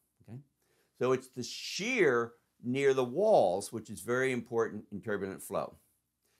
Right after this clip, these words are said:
And so that's why if you have a turbulent velocity profile, <clears throat> we know that in a turbulent velocity profile, you have an almost flat over most of the pipe,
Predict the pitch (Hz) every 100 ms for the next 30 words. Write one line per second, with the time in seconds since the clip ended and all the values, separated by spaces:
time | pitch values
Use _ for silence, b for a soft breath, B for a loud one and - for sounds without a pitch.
0 | _ 101 120 120 127 120 117 113 110 98
1 | - 175 262 175 110 110 104 - 101 -
2 | 104 - 92 135 - _ - 254 160 -
3 | _ _ _ _ _ _ _ _ _ _
4 | _ _ _ 101 113 110 107 104 - 147
5 | 220 196 123 90 98 95 98 90 107 92
6 | 87 80 - _ _ _ _ 107 107 98
7 | 82 - 131 156 165 139 123 - 151 208
8 | 160 139 - _ _ _ _ _ _ _
9 | _ _ _ _ _ _ _ _ _ _
10 | 117 120 143 226 - 123 131 120 117